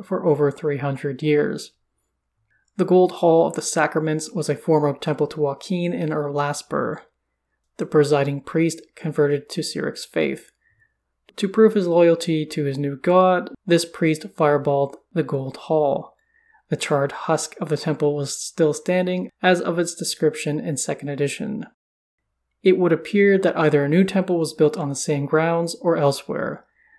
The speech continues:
The third edition campaign setting book mentions that a temple of Joaquin is located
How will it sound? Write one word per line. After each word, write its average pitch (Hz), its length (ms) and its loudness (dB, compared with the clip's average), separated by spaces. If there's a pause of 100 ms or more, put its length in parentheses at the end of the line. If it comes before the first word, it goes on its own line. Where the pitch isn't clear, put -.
(640)
The 151 80 -2
third 185 320 2
edition 170 420 0
campaign 151 560 -2
setting 160 380 0
book 156 320 2
mentions 147 400 -2
that 143 160 -4
a - 40 -20
temple 156 340 2
of 147 60 -2
Joaquin 147 500 0
is 165 240 -6
located 147 640 -2